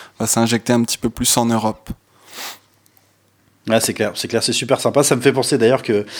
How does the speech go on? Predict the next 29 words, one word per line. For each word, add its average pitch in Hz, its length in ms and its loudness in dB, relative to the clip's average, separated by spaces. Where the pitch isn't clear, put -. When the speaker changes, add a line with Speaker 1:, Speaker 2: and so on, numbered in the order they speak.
Speaker 2:
<laughs> - 540 -8
à 117 80 0
l'époque 123 400 4
du 104 680 -2
Tour 117 160 -4
de 117 80 2
France - 260 -2
et 113 80 0
tout, 156 120 -6
j'avais 107 260 0
eu 120 160 2
une, 104 80 -2
euh, 95 240 -6
comme 104 160 -4
ça, 120 180 2
un, 107 80 0
un 101 360 -4
entretien, 110 380 -2
une 120 60 2
interview, 117 500 2
euh, 101 400 0
avec 98 280 -4
Radio-Canada, 107 680 0
euh, 107 400 -2
euh, 85 400 -6
à 98 40 -12
la 98 120 0
radio. 107 440 2
Euh, 90 160 -2